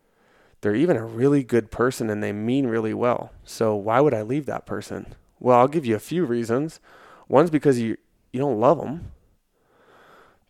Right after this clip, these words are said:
Two, because you can love somebody and not necessarily need to be in a relationship with that somebody. And three, because you're not happy.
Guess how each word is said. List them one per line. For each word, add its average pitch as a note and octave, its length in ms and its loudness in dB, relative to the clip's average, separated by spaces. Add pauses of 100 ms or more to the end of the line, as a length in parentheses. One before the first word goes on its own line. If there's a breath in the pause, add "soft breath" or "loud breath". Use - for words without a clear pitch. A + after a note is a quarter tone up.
(140)
Two, G3+ 240 2
because C#3+ 380 4
you C#3 80 -6
can C#3 260 0
love B2 260 6
somebody C3+ 880 4 (200)
and C3 100 0
not B2 160 4
necessarily C3 640 2
need A#2 300 -2
to - 80 -8
be A#2 120 2
in A2+ 80 2
a A2 60 2
relationship G#2+ 580 -4
with G#2+ 240 -4
that - 240 -2
somebody. G#2+ 640 -6 (960 soft breath)
And C3 180 6
three, E3+ 300 2
because C3 380 2
you're B2 180 4
not B2 180 2
happy. A#2+ 480 -2